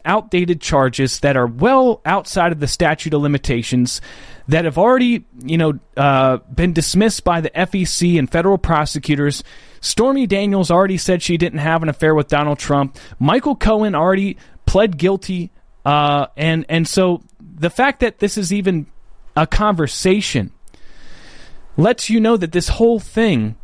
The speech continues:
is predicated on lies and is a, a, a witch hunt, plain and simple. So the idea that Trump is gonna, uh, bring in somebody at the last minute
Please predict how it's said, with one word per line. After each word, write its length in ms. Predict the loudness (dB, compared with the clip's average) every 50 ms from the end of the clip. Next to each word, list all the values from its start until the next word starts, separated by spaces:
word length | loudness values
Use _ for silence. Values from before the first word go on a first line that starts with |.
| -20 -8 0
is 760 | 2 2 4 4 4 2 2 0 -2 -6 -6 -8 -8 -10 -12 -16 -20 -20 -20 -20 -20 -18 -4 -2
predicated 580 | 0 2 2 2 0 -2 0 -2 0 0 0 0
on 220 | 0 0 0 2
lies 640 | 2 2 2 2 0 0 -4 -6 -8 -8 -10 -10 -12 _ -20 -20 -20 -20 -20 -20 -20 -20 -18 -18 -16 -6 -2
and 280 | 0 0 0 2 2
is 160 | 0 0 0
a, 420 | 0 2 2 2 0 -2 -4 -8 -8 -6
a, 140 | -8 -8 -2 0 0
a 40 | 2
witch 280 | 2 0 -2 0 -2
hunt, 180 | -2 -2 -4 -6 -12 -20 -20 -20 -20 -20 -20 _ -20 _ -20 -20 -4 0
plain 220 | 2 4 4 4
and 120 | 4 2 2
simple. 400 | 2 0 0 0 -2 -8 -8 _ _ _ _ -20 -20 _ -20 -20 -20 -20 -20 -20 -20 -18 -18 -16 -16 -18 -18 -8
So 160 | -2 0 0 2
the 160 | 2 2 0
idea 380 | 2 2 0 0 0 0 0
that 200 | 0 -2 -8 _
Trump 340 | -14 -4 -4 -2 -2 0 0
is 140 | -2 -2 0
gonna, 340 | -2 0 0 0 0 -2 -4 _ _ -8 -4
uh, 460 | -2 0 2 2 0 0 0 -2 -4 -8 -12 -20 -14 -10
bring 340 | -10 -4 0 0 0 0 0
in 140 | 0 -2 0
somebody 460 | 0 -2 0 2 2 2 2 0 -2
at 120 | -4 -2
the 140 | -2 -4 -2
last 420 | 0 0 0 2 0 0 -2 -4 -2
minute 400 | 0 0 2 0 0 -2 -6